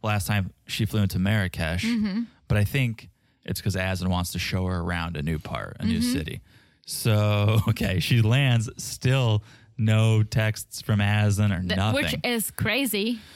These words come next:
Speaker 1: Crazy. And finally she gets past baggage claim, and there he is. There he is in a crispy white button-down shirt, a new cardigan, and some
Speaker 2: Was that a
Speaker 1: fashion
Speaker 2: new
Speaker 1: glasses.
Speaker 2: cardigan?
Speaker 1: Oh, it was a brand new cardigan.
Speaker 2: Oh, look at
Speaker 1: That was a brand
Speaker 2: Hasan.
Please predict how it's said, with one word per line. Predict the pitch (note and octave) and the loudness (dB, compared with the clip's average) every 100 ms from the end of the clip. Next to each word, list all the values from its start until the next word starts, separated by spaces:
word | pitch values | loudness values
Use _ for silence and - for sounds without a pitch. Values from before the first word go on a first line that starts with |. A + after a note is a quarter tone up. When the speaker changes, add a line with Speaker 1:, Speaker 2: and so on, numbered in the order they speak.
| - - - _ | -20 -20 -20 _
Speaker 1:
Crazy. | - - F#2 E2 G#2 G3 A#2+ F#2 E2+ F#2+ _ - | -12 0 2 4 4 4 4 2 -2 -4 _ -8
And | A2 A#2 A2+ A2 G#2 A2 _ | 0 2 4 4 2 -2 _
finally | - D#3 F#3+ F#3+ A#2 | -6 -2 0 2 0
she | - | 2
gets | G#2+ F#2 | 0 -2
past | - F#2+ F2 - - - | -2 -2 -2 -6 -12 -8
baggage | F2+ F2+ F2+ F2 | -4 -4 -4 -6
claim, | - E2+ D#2+ D#2+ - _ _ _ _ G#2+ | -6 -4 -2 -4 -10 _ _ _ _ -2
and | G2 | 0
there | F2 D#2+ | 0 -2
he | E2 - - | -4 -8 -12
is. | - - _ _ _ _ - | -16 -16 _ _ _ _ -2
There | C#3 D3 | 0 2
he | D#3+ A#2+ | 0 0
is | F#2+ E2+ F2 | 0 -2 -6
in | F2+ | -6
a | E2+ | -6
crispy | - - C#3+ C3 - C3 | -8 -4 -4 -2 -2 -2
white | A#2+ A#2+ G2+ | 0 0 0
button-down | G2+ G2+ G2 G2 G2 | 0 0 0 0 -2
shirt, | - F#2+ F#2 F2 | -2 -2 -2 -2
a | F2+ | -2
new | F#2 F#2+ A#2+ C3+ | 0 2 2 2
cardigan, | - - G#2 G#2+ G2+ G2+ G2+ G#2 | 0 -2 0 0 0 0 0 0
and | G2 | 0
some | F#2+ - | 0 0
Speaker 2:
Was | C#4+ | 0
that | G#4+ | 0
a | C5+ C#5 | 2 0
Speaker 1:
fashion | C5 | 0
Speaker 2:
new | C5 | 0
Speaker 1:
glasses. | - - B4+ B4 A#4+ | 0 -2 0 0 -2
Speaker 2:
cardigan? | - | -2
Speaker 1:
Oh, | |
it | G#2+ | 0
was | F#2+ | -2
a | |
brand | F2 F#2 F#2+ G#2 F#2+ | -2 -2 0 0 2
new | D#2+ | -2
cardigan. | - E2+ C#2 - G3 | -4 -4 -4 -6 -4
Speaker 2:
Oh, | G#3+ B3+ A#3+ | -2 -2 0
look | A3 B3+ | -2 -2
at | D4 C4 | -2 -2
Speaker 1:
That | - A2 | 0 0
was | - | 2
a | |
brand | G#3 B3 C4 A3 | -2 0 0 0
Speaker 2:
Hasan. | G#3 G3+ G3+ F#3+ | 0 0 0 -2